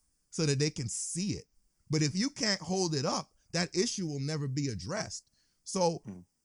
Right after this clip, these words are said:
Speaker 1: I, as a black man, need to be able to look you in your eye, in my mind, look you in your eye and hold up your offenses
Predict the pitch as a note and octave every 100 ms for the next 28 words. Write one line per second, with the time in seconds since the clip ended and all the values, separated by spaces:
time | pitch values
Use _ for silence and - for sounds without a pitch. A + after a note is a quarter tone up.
0 | _ - G#3 B3 E3+ D3+ A#2 F#3+ G#3 E3+
1 | D#3+ D3 D#3 G#3+ B3+ A#3+ F#3+ D#3 E3 E3+
2 | E3+ E3 D3+ F3+ D3 C#3 - - A#2 A3
3 | - A3 G3+ F3+ E3 D#3+ - E3+ F#3+ D3+
4 | C3+ D3+ G3+ B2+ A2 B2+ - _ F3+ G#3+
5 | A3+ G3 F3+ E3 E3 - F3 F3+ D#3+ D3
6 | D3+ D3+ G3+ A#3 A3 - - F4+ - -
7 | - - _ _ _ _ _ _ C#3 F3
8 | G#3+ F3+ D3+ - A#3+ C4+ - A#2+ G#2 -